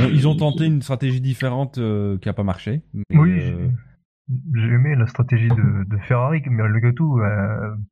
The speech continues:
Speaker 3: parce que voilà, ils ont tenté quelque chose pour, euh, battre, euh,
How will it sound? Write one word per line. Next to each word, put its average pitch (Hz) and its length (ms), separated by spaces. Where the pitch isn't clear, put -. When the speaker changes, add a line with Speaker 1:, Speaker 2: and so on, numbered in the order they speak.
Speaker 3:
parce 107 160
que - 80
voilà, 147 200
ils 123 120
ont 127 100
tenté 147 280
quelque 175 180
chose 151 260
pour, 117 280
euh, 110 380
battre, 131 420
euh, 113 200